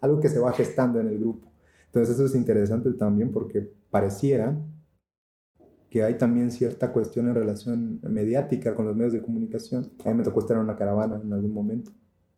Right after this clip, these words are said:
aquí en la carretera México-Puebla, y pues, eh, nosotros fuimos a acompañar a unas personas para llevarlas a un albergue. Fuimos en las camionetas de, de, de la institución donde estaba. Y pues, llegando a la ciudad, no, ya, este,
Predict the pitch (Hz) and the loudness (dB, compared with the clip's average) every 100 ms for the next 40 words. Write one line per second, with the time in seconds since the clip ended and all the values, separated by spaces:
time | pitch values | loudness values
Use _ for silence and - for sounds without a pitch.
0 | _ _ - - 127 123 110 120 117 120 | _ _ -4 0 0 2 0 2 2 0
1 | - - - 117 - - - - - _ | -6 -4 0 0 0 -6 -16 -20 -20 _
2 | _ _ _ _ - 127 131 151 165 - | _ _ _ _ -4 0 2 2 0 0
3 | - 113 107 - 101 101 98 104 - _ | 2 4 4 0 -2 0 0 -4 -12 _
4 | _ _ _ _ 110 107 104 107 120 113 | _ _ _ _ -6 -2 -2 0 0 0
5 | - 104 104 107 113 117 123 123 120 120 | 0 0 0 0 0 0 -2 0 -2 2
6 | 107 104 107 107 113 113 113 135 127 117 | 2 4 2 0 0 0 2 2 2 0
7 | 127 120 120 101 104 107 107 104 101 98 | -2 0 2 2 2 2 0 2 2 2
8 | 101 101 107 110 - 104 104 104 104 104 | 0 -2 -4 -8 -8 -4 -2 -2 0 -2
9 | 101 104 - 110 107 101 - 117 120 156 | -4 -8 -6 -4 -2 -4 -2 -2 -2 -6
10 | - _ _ _ _ _ _ _ 127 135 | -16 _ _ _ _ _ _ _ 0 2
11 | 131 127 123 131 - - 123 110 104 131 | 2 2 2 0 -8 -8 0 2 4 4
12 | 131 127 135 127 117 - - - - 104 | 2 2 0 0 0 -4 -14 -16 -10 -4
13 | 104 101 - - 110 101 98 98 - - | -4 -4 -8 -8 -4 -2 -2 -6 -10 -12